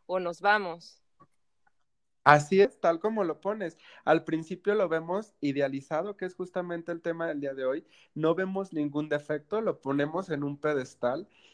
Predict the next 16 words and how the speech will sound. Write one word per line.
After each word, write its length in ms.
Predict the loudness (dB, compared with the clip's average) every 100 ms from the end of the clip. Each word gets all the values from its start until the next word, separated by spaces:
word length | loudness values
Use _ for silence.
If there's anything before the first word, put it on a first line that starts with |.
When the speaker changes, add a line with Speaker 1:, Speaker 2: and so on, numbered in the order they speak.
| _
Speaker 2:
y 100 | 0
entonces 380 | 2 0 -4 -2
creemos 420 | 0 2 -2 -4
que 160 | 0 0
el 140 | 0
ser 200 | 0 0
es 120 | 0
perfecto. 680 | -2 -6 -4 -6 -6 -6 -6 -8 _ _ 4
Pero 240 | 6 6
conforme 420 | 0 0 -2 -2
pasa 320 | -2 -2 -2
el 80 | -6
tiempo, 580 | -4 -4 -4 -4 -4 -6 _
todo 240 | 0 2 0
este 220 | -2 -6
proceso 640 | -4 -6 -6 -6 -4 -4